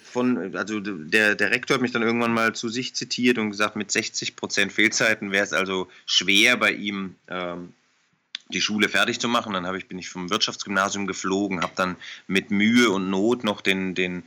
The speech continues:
staatlich geprüften Wirtschaftsassistenten rangehängt. Das ist so eine Art,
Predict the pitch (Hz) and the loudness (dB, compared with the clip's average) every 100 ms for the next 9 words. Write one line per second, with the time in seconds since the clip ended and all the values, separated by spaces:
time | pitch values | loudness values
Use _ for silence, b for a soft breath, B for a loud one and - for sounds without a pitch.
0 | B B - - 95 110 107 - - 107 | B B -2 0 0 -2 -6 -8 -8 -8
1 | - 95 107 - 117 - - - - - | -4 0 0 0 -4 -4 -6 -4 -4 -4
2 | 107 107 101 98 104 98 101 82 85 80 | -4 -4 -2 -2 0 -2 -2 -8 -10 -8
3 | 85 82 78 - | -6 -2 -2 -6